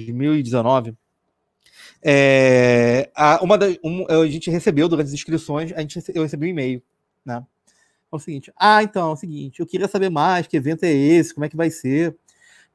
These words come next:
Porque, assim, a minha filha tem dezesseis anos, ela quer participar,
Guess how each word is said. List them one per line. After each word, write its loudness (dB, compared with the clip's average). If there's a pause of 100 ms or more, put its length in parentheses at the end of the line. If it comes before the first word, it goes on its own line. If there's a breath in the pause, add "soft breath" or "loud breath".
(180)
Porque, 4
assim, -2
a -2
minha -4
filha 0
tem -4
dezesseis 0
anos, -2
ela -2
quer -6
participar, -2